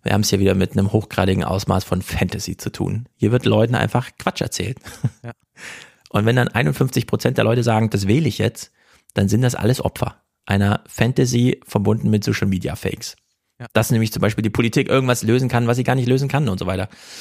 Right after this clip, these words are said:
Speaker 1: Dann hat man einfach keine Klarheit darüber, um was es hier geht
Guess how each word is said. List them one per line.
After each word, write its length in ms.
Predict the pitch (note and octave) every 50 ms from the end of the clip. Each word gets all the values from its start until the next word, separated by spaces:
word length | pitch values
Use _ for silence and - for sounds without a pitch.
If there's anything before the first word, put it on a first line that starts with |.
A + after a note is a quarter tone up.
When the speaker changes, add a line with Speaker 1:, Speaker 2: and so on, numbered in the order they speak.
| - - - -
Speaker 1:
Dann 120 | - G#2
hat 120 | A#2 -
man 120 | - A2+ G#2+
einfach 240 | G#2+ A2+ A2 A#2+ -
keine 240 | - B2 A#2 A2+
Klarheit 460 | - - - B2 A#2 A#2 A#2+ A#2+ A#2+ A#2+
darüber, 360 | A#2 A#2 A2+ A2 G#2+ G#2+ G#2+
um 120 | G#2+ G#2
was 140 | G#2 G#2+ A#2
es 80 | A2+ -
hier 140 | - G#2+
geht 420 | G#2+ G#2+ A#2 C#3 - - - -